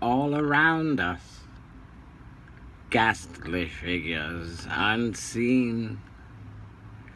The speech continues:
The wretched walk among us with unseen footsteps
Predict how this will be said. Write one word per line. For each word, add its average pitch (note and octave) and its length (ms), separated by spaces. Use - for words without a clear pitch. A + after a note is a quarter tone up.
The D3+ 360
wretched B2 880
walk G#2+ 600
among G2+ 460
us - 380
with F2 280
unseen F#3+ 920
footsteps - 1040